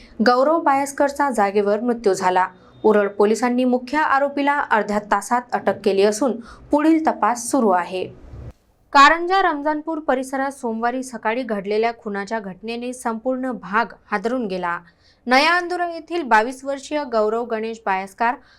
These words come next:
आपल्या मित्रासोबत शेतातून परत येत होता. त्याचवेळी कारंजा रमजानपूर फाट्यावर पाच ते सहा विद्यार्थ्यांमध्ये वाद वाढत जाऊन हाणामारी सुरू होती. हा प्रकार पाहून गौरव आणि त्याचा मित्र मंगेश नागोलकर यांनी मध्यस्थी करण्याचा प्रयत्न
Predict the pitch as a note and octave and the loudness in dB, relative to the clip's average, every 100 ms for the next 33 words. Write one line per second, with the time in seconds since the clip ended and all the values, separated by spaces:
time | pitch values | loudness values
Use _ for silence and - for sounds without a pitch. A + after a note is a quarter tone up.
0 | _ C4+ C4+ F4 D#4 D#4 D#4+ D#4 D4+ D#4+ | _ 0 4 0 0 -2 -2 -2 -2 -4
1 | - A#3 A#3+ A#3+ C#4 C4+ A3+ B3+ B3 G3 | -2 -2 -2 -4 -8 -2 -2 0 -2 -4
2 | F3+ F3+ F3+ - _ - G3 - G3+ G3+ | -6 -4 -6 -8 _ -4 -4 -4 -6 -4
3 | B3+ C4 - _ - B3+ D4+ E4+ F#4 E4+ | -6 -8 -20 _ 6 6 6 4 2 0
4 | E4 D#4+ D#4+ E4+ D#4+ B3 B3+ C4 C#4 C#4+ | -2 -4 -2 -8 0 0 2 0 0 -2
5 | B3+ A#3 A#3 - C#4+ C4 A#3 B3+ G#3 A3 | 2 2 2 -6 -6 -4 -4 -4 -4 -4
6 | A#3 C4 C4+ A3+ A3 G#3+ G3+ G#3 G3+ F#3 | -4 -6 -8 -8 -6 -4 -2 -2 -2 -4
7 | G3 F#3 A#3 A3+ - _ _ - C4 D#4 | -4 -2 -2 -2 -8 _ _ 2 4 4
8 | D#4 C#4+ D#4+ C#4+ B3+ G3+ F3+ G3 F#3+ _ | 2 -4 -6 -4 -2 -4 -6 -10 -12 _
9 | _ - G#3 G#3 G#3 G3 G#3+ G#3+ B3+ C#4+ | _ -8 -4 -2 -2 0 0 0 -4 -8
10 | - _ A3+ A#3+ C4+ E4 F#4 F4 F4 E4 | -18 _ 2 6 8 6 4 2 -4 -4
11 | D4 D#4 C4+ B3+ C4+ C#4+ A#3+ G#3+ A3 C#4+ | -4 -4 -6 -4 -4 -4 -4 -4 0 -2
12 | - A#3+ A3+ A#3 A#3+ B3 B3+ B3 A3 A#3 | -2 -6 -4 -2 -2 -2 -2 -2 -4 -6
13 | A#3 G#3 F#3+ A#3+ D4 C#4+ A3+ G#3+ G#3 A#3+ | -8 -6 -6 -8 -8 -2 -2 -2 -4 -4
14 | B3 G#3 | -2 -4